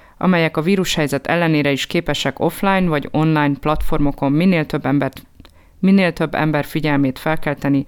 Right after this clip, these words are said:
egyben a kulturális térben megjelenő problémákra is rávilágít,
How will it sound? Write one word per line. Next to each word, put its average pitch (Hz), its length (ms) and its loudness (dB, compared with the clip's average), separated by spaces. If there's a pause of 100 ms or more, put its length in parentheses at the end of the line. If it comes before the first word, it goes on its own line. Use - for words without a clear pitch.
(300)
egyben 165 340 0
a 151 80 0
kulturális 160 640 -2
térben 147 340 0
megjelenő 139 480 0
problémákra 147 760 -2
is - 180 -6
rávilágít, 139 760 -2